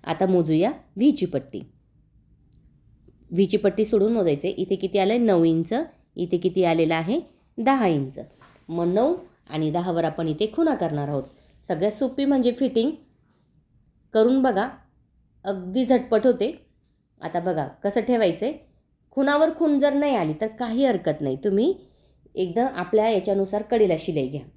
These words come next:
अशा पद्धतीने कडेला शिलाई घ्यायची आणि थोडासा वाढव झालेला कपडा जागेवर कट करायचा. बाहीची फिटिंग पण बघून घेऊया, म्हणजे खूप मार्जिन पण नको आहे, म्हणजे कपडा आतून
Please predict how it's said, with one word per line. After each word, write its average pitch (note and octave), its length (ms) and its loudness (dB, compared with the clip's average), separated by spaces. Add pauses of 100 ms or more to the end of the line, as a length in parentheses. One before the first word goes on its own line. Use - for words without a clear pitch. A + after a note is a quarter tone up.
(180)
अशा C#3+ 220 -10
पद्धतीने D3 440 -4
कडेला E3 340 0
शिलाई D#3 280 -2
घ्यायची F3+ 420 -4 (960)
आणि D3+ 240 -4
थोडासा E3+ 320 0
वाढव E3 360 2
झालेला F#3 300 0
कपडा A3 380 -4 (440)
जागेवर B3 300 2
कट C#3+ 140 -2
करायचा. C#3+ 340 -6
बाहीची G3+ 320 0
फिटिंग C4+ 320 -2
पण C#4+ 200 2
बघून G#3+ 280 4
घेऊया, G3+ 300 4 (520)
म्हणजे F3+ 200 -4
खूप C4+ 200 -4
मार्जिन B3 400 2
पण B3+ 160 0
नको A3+ 220 0
आहे, A3 60 2
म्हणजे F#3+ 200 2
कपडा F3 300 -4
आतून F3+ 300 -2